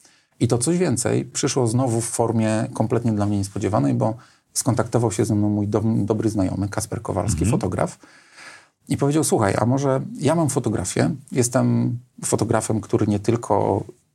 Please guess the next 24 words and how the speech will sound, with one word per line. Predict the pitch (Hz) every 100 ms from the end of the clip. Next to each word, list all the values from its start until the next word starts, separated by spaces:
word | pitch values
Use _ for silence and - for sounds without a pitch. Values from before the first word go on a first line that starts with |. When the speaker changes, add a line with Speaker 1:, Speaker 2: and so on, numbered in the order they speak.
| _ -
Speaker 1:
robi | 117 107 104
zdjęcia, | 110 101 95 104 -
ale | 98
również | 104 104 98
je | 95
sprzedaje, | - - 98 113 135
może | 143
byś | 139 131
mi | 131 123
pomógł | 123 151 139 120
to | 117 113
trochę | 110 -
ułożyć". | 101 98 104 - - - _
I | 123
od | 117 120
takiego | 123 123 117
trochę | - 120
układania | 117 120 107 104 101 170 180 - - _ _ _ -
wyszła | 120 - 120
moja | 123 120
praca | 123 120 120 117
z | -
Kacprem | - 107 - 117 104
Kowalskim, | 110 104 110 - 120 113